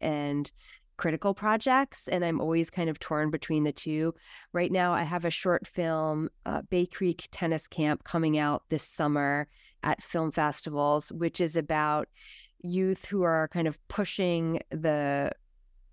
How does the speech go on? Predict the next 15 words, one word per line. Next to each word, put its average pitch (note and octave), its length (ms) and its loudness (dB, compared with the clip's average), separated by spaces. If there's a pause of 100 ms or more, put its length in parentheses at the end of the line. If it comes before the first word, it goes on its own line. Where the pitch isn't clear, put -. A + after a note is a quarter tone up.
(180)
the F3+ 80 4
tendency G3 840 2
of D#3 140 0
adults D#3 500 0
to D#3+ 140 2
separate B2 760 0
youth F3+ 360 -2
by E3+ 220 2
gender E3+ 460 2
all A3 240 4
of A3+ 80 -4
the A#3+ 100 0
time B3 320 2
in B3 80 2
sports. C4+ 640 0